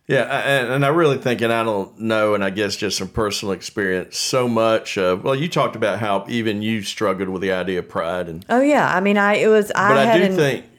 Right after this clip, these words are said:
Speaker 1: you know, for a lot of guys, because it's this idea that we grow up thinking, "I can't admit weakness." And it keeps us from unveiling ourselves to the one that's most important to us.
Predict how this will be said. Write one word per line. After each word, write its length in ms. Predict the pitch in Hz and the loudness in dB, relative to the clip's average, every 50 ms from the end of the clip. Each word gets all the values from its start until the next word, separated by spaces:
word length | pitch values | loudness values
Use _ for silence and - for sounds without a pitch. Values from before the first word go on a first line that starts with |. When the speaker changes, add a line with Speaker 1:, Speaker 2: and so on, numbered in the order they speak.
| - - - | -20 -20 -16
Speaker 1:
you 200 | - 170 165 147 | -8 -4 0 0
know, 140 | 135 123 - | 0 0 0
for 160 | - 131 127 | 0 0 0
a 60 | 117 | 2
lot 320 | 113 117 120 127 127 123 123 | 2 0 0 0 0 0 -2
of 120 | 107 98 | -2 0
guys, 760 | 107 110 110 113 117 117 110 104 101 98 95 95 98 - - | 0 0 2 2 2 2 2 2 0 0 0 -2 -4 -8 -10
because 480 | - - 104 101 - 123 110 110 104 | -8 -10 -8 -4 -2 0 0 0 -2
it's 180 | 107 92 92 - | -4 -6 -6 -6
this 200 | 107 101 101 - | -6 -4 -6 -4
idea 640 | - 110 107 107 104 98 104 107 107 104 104 101 98 | -4 -4 -4 -4 -4 -4 -2 -2 0 2 2 0 0
that 440 | 92 98 95 95 92 87 - - - | 0 0 0 0 0 0 -2 -6 -10
we 260 | 104 104 107 117 113 | -6 -4 -2 -2 -2
grow 240 | 101 113 104 104 107 | 0 0 2 2 2
up 200 | 107 104 104 - | 2 0 -2 -4
thinking, 300 | 107 101 95 101 92 - | -6 -4 -4 -4 -6 -6
"I 140 | - - 95 | -8 -10 -10
can't 380 | - - - - 123 113 107 | -12 -10 -6 -4 -2 0 0
admit 440 | 101 95 90 92 98 101 95 87 - - | -2 -2 -2 -2 -2 0 -2 -2 -4 -6
weakness." 760 | 90 90 90 85 - - 67 62 - - - - - - _ _ _ _ _ _ _ _ _ _ _ _ _ _ _ _ _ _ _ - | -6 -6 -6 -8 -10 -14 -14 -12 -10 -10 -10 -10 -10 -12 _ _ _ _ _ _ _ _ _ _ _ _ _ _ _ _ _ _ _ -6
And 400 | - 101 101 98 98 95 92 - | -4 -2 -2 0 -2 -2 -4 -4
it 220 | - 104 98 - - | -4 -4 -4 -6 -8
keeps 500 | - - - 131 127 123 123 - - - | -12 -8 -6 -4 -4 -4 -6 -4 -2 0
us 360 | 104 101 95 92 - - - | 0 0 0 0 -2 -4 -8
from 580 | - - - 107 101 101 104 101 101 98 - - _ - | -8 -4 -2 -2 -2 -2 -2 -4 -6 -8 -10 -12 _ -6
unveiling 540 | 101 107 101 95 101 98 117 151 156 107 78 | -6 -4 -4 -2 -2 -2 0 0 -2 -4 -4
ourselves 540 | 82 85 - - 98 95 95 95 95 - - | -6 -6 -6 -4 -2 -2 -2 -2 -4 -6 -10
to 80 | 98 98 | -10 -8
the 80 | 98 | -6
one 160 | 101 101 98 | -4 -4 -4
that's 160 | 95 85 - - | -6 -8 -8 -6
most 240 | 95 92 90 - - | -6 -6 -6 -8 -10
important 380 | 90 95 104 101 90 73 73 | -8 -4 -4 -4 -4 -6 -8
to 140 | - 78 78 | -12 -12 -10
us. 160 | 73 - - | -12 -12 -14